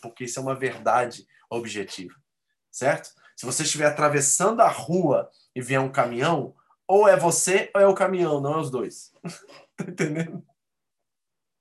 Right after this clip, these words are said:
Então, tem coisas que são exclusivas. A verdade é exclusiva.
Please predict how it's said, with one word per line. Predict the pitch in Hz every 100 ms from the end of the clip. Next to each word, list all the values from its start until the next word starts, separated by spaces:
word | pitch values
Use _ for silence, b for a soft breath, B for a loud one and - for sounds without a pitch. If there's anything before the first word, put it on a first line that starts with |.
| _ _ 247 233 196 175 170 165 B
Então, | 165 151 208 202 -
tem | 185
coisas | 147 185 220 226 170 131 131 -
que | 175
são | 165 - 175 196 202 _ _ _ -
exclusivas. | 156 160 - 190 139 190 147 117 101 - - -
A | 156
verdade | 165 147 143 170 165
é | 123
exclusiva. | 151 - - 135 127 113 98 95